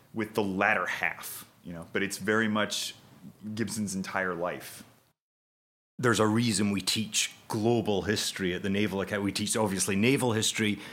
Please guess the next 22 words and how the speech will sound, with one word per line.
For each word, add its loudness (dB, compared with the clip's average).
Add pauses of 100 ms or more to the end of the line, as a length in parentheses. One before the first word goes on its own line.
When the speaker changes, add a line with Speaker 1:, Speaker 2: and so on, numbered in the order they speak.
(160)
Speaker 2:
but -2
the 2
next 4
thing 0
we -2
teach -4
is -4
global -2
history -6
for -6
precisely -4
that -2
reason. -2
'Cause, -8 (340)
you 0
know, 8
as 2
I'm 2
always 2
saying 0
to -4
midshipmen, -2